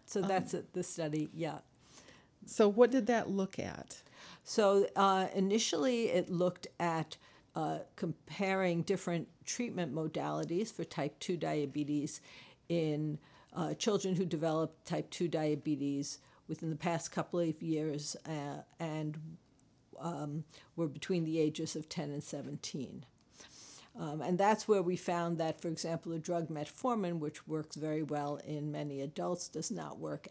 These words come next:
Speaker 1: as well in at least half of these children.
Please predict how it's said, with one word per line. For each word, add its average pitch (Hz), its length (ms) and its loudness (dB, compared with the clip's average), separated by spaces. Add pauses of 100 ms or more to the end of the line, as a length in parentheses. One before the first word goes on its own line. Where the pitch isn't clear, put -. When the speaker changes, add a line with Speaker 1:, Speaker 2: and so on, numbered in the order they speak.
Speaker 1:
as 147 300 -4
well 147 420 -8 (360)
in 160 140 -6
at - 140 -12
least - 220 -8
half - 280 -8
of 165 160 -10
these - 240 -10
children. - 540 -12